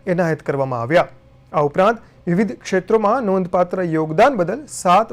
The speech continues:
મહાનુભાવોને ડોક્ટરેટની પદવી પણ એનાયત કરવામાં આવી. આ પ્રસંગે કેન્દ્રીય મંત્રી એચ ડી કુમારસ્વામીએ વિદ્યાર્થીઓને સંબોધિત કરતા કહ્યું કે યુવાનો દેશના વિકાસનો પાયો છે. શિક્ષણ એ માત્ર ડિગ્રી મેળવવાનું માધ્યમ નથી, પરંતુ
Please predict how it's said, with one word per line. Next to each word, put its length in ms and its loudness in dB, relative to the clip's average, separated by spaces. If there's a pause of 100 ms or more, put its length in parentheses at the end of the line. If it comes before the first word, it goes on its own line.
મહાનુભાવોને 640 0 (220)
ડોક્ટરેટની 680 -4 (100)
પદવી 240 -2
પણ 320 -4
એનાયત 360 0
કરવામાં 340 2
આવી. 160 -2 (380)
આ 120 -8
પ્રસંગે 420 0 (500)
કેન્દ્રીય 420 2
મંત્રી 260 -2 (100)
એચ 120 -4
ડી 240 -4
કુમારસ્વામીએ 720 0 (180)
વિદ્યાર્થીઓને 680 0 (120)
સંબોધિત 560 -4
કરતા 320 0
કહ્યું 280 -2 (360)
કે 160 -2
યુવાનો 340 2 (140)
દેશના 440 0
વિકાસનો 440 -2
પાયો 320 2
છે. 160 -6 (420)
શિક્ષણ 400 -2 (300)
એ 140 0
માત્ર 320 2
ડિગ્રી 460 -2
મેળવવાનું 440 2
માધ્યમ 400 -2
નથી, 360 -8
પરંતુ 380 -4